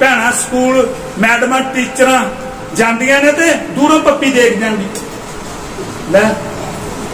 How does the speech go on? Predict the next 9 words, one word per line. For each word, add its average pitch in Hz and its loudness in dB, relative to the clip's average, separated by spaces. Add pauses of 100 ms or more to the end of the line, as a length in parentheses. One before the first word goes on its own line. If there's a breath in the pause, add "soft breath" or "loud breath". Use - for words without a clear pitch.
(120)
ਹੈਂ, 247 2
ਗੋਡੇ 247 6
ਗੋਡੇ 254 4
ਲਿਪਸਟਿਕ 226 0
ਲਾਈ 226 2
ਹੁੰਦੀ 226 0
ਹੈ 214 4
ਤੇ, 240 0 (1800)
ਹੈਨਾ? 311 2